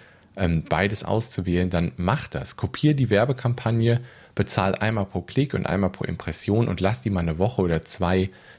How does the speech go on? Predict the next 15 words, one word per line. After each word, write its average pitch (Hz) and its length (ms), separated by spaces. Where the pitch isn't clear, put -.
einfach 87 260
diese 90 260
zwei 80 340
Kampagnen 90 560
gegeneinander 82 840
laufen 78 500
und 101 120
dann 107 140
guck - 240
einfach, 113 460
welche 117 420
günstiger 90 440
war - 240
im - 120
Endeffekt. - 600